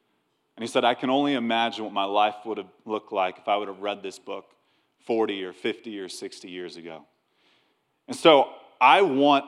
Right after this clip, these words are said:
us to take a fresh look at prayer this morning. Can we do that? Okay, so we're gonna go to Luke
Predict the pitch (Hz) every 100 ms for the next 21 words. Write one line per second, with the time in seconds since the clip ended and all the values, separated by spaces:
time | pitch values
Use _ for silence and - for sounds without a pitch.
0 | - 113 98 - - - - 131 - 131
1 | 113 - - 127 120 - 117 113 110 95
2 | - 104 95 - 95 107 135 147 151 170
3 | - - - - _ - - 127 165 117
4 | - - - - 160 160 202 202 214 175
5 | 156 165 190